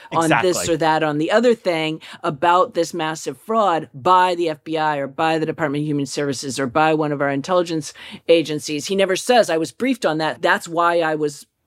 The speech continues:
Speaker 1: saying to the world that there was fraud in the election." So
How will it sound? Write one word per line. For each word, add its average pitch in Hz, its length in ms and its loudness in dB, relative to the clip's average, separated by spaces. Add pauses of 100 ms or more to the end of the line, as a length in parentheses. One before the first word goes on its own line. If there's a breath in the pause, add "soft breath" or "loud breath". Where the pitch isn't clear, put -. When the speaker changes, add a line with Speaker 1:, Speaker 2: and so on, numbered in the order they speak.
(280)
Speaker 1:
saying 202 640 2
to 170 160 -10
the 160 80 0
world 160 580 2 (220 loud breath)
that 156 200 -2
there 165 120 0
was 151 160 -2
fraud 147 300 0
in 147 100 -4
the 143 80 -4
election." 123 540 -4
So 160 400 2